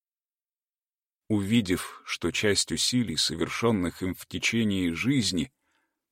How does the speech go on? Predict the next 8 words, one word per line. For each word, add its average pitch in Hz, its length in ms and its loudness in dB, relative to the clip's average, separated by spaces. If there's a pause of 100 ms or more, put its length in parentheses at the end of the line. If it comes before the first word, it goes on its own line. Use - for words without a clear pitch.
(120)
наверняка 80 640 2
получила 92 540 0
вещественное 98 920 2
воплощение, 95 960 4 (260)
и 120 100 6
какое 117 440 4
размашистое 107 1120 2
воплощение! 101 960 4